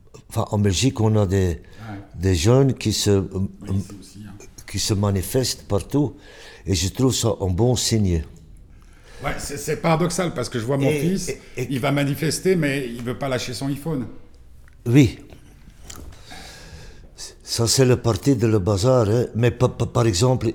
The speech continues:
Speaker 1: écoute, il y a, en Belgique, les festivals de cette année, il y a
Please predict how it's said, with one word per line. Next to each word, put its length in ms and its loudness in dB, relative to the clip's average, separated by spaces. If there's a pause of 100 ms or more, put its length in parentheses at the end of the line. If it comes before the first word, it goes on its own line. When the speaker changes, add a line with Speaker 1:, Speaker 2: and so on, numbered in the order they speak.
Speaker 1:
écoute, 480 0
il 80 0
y 80 6
a, 180 4 (880)
en 120 4
Belgique, 680 4 (1400)
les 80 4
festivals 720 4
de 140 4
cette 340 -2
année, 880 -2 (1400)
il 80 4
y 60 8
a 180 6